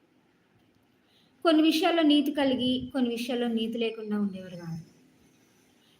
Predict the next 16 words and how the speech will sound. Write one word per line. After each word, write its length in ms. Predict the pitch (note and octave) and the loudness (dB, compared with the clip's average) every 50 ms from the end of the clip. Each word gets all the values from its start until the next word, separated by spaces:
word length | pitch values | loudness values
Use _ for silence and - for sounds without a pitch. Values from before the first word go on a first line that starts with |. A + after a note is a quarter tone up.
| _ _ _ | _ _ _
కొన్ని 220 | F#4+ F4 E4 E4+ | 4 6 6 6
విషయాల్లో 720 | E4 E4+ D4+ - E4+ F#4+ F4 F4 E4+ D#4+ D#4 D#4+ D#4+ D#4+ - | 6 4 2 2 2 2 4 4 4 4 4 2 0 0 0
పరిశుద్ధత 460 | D4 C4+ B3+ C4 - C4+ D#4 D4 C4+ | 0 0 0 -2 -6 -8 -8 -6 -2
ఉండి, 440 | D4 C4+ C4 C4 C4+ C4+ C4 C4 - - | 0 0 2 2 2 0 0 -2 -8 -4
కొన్ని 180 | D4 C4+ B3+ | -2 0 0
విషయాల్లో 680 | B3+ B3 - - C#4+ C#4 C4 C4 C4 C#4+ F4 A4 - - - _ _ _ _ _ _ _ _ _ _ _ _ _ _ _ _ _ _ _ _ _ _ _ _ _ - - - _ - - | 0 0 -2 -4 -2 -2 0 0 0 0 0 -2 -2 -8 -16 _ _ _ _ _ _ _ _ _ _ _ _ _ _ _ _ _ _ _ _ _ _ _ _ _ -20 -20 -20 _ -10 -6
మరి 500 | B3 B3 B3 A#3+ A#3+ A#3 A#3 A#3+ A#3+ A#3+ - - - - | -2 0 2 2 2 0 0 -2 -4 -6 -12 -10 -8 -8
అక్రమంగా 520 | B3 - - F4 F4 E4+ F4 F4 E4 E4 | -8 -2 0 2 4 6 6 4 4 4
చేసే 400 | D#4+ D#4+ D#4+ C#4 B3+ B3+ C#4 C4 | 0 0 0 0 0 0 0 0
దేవుడు 280 | B3 G#3+ A3+ G#3+ G#3 G3+ | 0 2 0 0 -2 -4
కాదు. 260 | G3+ F#3+ F3+ F3 E3+ E3+ - _ _ _ _ _ _ _ _ _ _ _ _ _ _ _ _ _ _ _ _ _ _ _ _ _ _ | -6 -8 -12 -12 -14 -16 -18 _ _ _ _ _ _ _ _ _ _ _ _ _ _ _ _ _ _ _ _ _ _ _ _ _ _
ప్రతి 580 | F4 D#4+ D4 C4 - - - - F#4 F4+ F4 E4+ | -2 -2 -2 -4 -8 -14 -4 0 2 4 4 4
విషయంలో 680 | B3+ A3+ C4 C4+ C4+ - - E4 F4+ F4 E4+ F4 F4 E4+ | 2 2 0 0 0 0 2 2 4 6 6 6 6 6
కూడా 600 | E4+ E4+ D4+ C#4 C4 A#3 G#3+ A3 B3 D#4 E4+ - - - _ _ _ _ _ _ _ _ _ _ _ _ _ _ _ _ _ _ _ _ _ _ _ _ _ _ _ _ _ _ - | 4 2 2 2 2 2 2 0 -2 -2 -4 -8 -16 -20 _ _ _ _ _ _ _ _ _ _ _ _ _ _ _ _ _ _ _ _ _ _ _ _ _ _ _ _ _ _ 0
తను 200 | E4+ D#4 D4+ D#4 | 2 4 4 4
ఏ 640 | D4+ C4 B3 B3+ B3+ C4+ C#4+ D4+ D#4+ E4+ F4 F#4 | 4 4 6 6 6 6 8 8 8 8 8 6